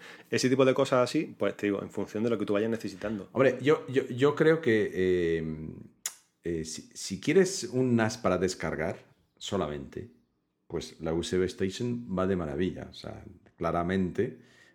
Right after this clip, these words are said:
Speaker 2: eh, yo la compré para, para probar esa, esa parte, porque la otra parte ya lo, lo tengo t-, cubierto con mi, con mi Airport Stream, y como
Speaker 1: Mm.
Speaker 2: esa función de nas, de archivos, de, me, me la cubre muy bien, eh, y me lo compré por eso.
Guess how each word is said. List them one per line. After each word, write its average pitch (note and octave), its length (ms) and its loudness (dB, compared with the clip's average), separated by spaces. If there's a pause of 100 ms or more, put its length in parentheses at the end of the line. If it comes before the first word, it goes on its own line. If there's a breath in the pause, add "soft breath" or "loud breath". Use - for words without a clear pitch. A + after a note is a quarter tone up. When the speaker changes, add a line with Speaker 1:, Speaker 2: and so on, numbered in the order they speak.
(120)
Speaker 2:
eh, D2 800 -6 (160 soft breath)
yo A#2+ 180 4
la C#3 80 4
compré A#2+ 260 0
para, D2+ 760 -2 (240)
para E2 160 -2
probar F2 280 -2
esa, - 260 -8
esa F2+ 240 -6
parte, A2+ 300 0
porque G2+ 260 -2
la F#2 100 4
otra F2+ 240 -2
parte G2 400 2
ya A#2+ 100 4
lo, A2 240 0
lo A#2 140 -2
tengo B2 260 2
t-, G#2+ 100 -6
cubierto A2 440 2
con F#2+ 180 0
mi, E2+ 460 -4
con F2 160 -6
mi F2 120 -2
Airport F2 340 -6
Stream, C3 420 -2
y F2 200 0
como E2 320 0
Speaker 1:
Mm. - 280 -10 (220 loud breath)
Speaker 2:
esa F#2+ 160 0
función G2 400 0
de F2+ 100 4
nas, G2+ 400 2
de F2+ 300 4
archivos, F2+ 680 0
de, E2 160 -8 (240 loud breath)
me, F2 260 0
me E2+ 60 0
la E2 180 0
cubre G2 260 2
muy F2+ 160 0
bien, G#2+ 200 2
eh, C#2+ 120 -8 (400 loud breath)
y F#2 260 -2
me E2+ 140 -4
lo E2+ 80 -2
compré F#2 220 0
por F2 160 -2
eso. - 200 -10